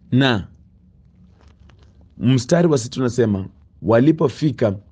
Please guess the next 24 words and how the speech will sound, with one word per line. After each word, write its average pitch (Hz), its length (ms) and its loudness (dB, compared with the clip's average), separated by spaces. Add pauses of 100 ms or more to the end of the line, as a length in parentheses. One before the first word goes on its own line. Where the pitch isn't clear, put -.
(640)
na 117 200 2
Samueli 135 480 0
alipomwona 120 760 0
Eliabu, 104 680 0 (400)
alijisemea 113 800 0
moyoni 107 420 0
mwake, 104 460 -4 (380)
"Hakika 127 720 0
mpako 113 440 0
mafuta 131 720 -2
wa 110 140 -2
Mwenyezi 107 400 -2
Mungu 120 360 -2
ndiye 101 280 0
huyu, 101 440 0 (540)
aliye 120 320 4
mbele 123 460 2
ya 98 120 -4
Mwenyezi 87 460 -2
Mungu." 92 360 0 (640)
Lakini 156 640 2
Mwenyezi 117 460 2
Mungu 151 300 0
alimwambia 104 800 -2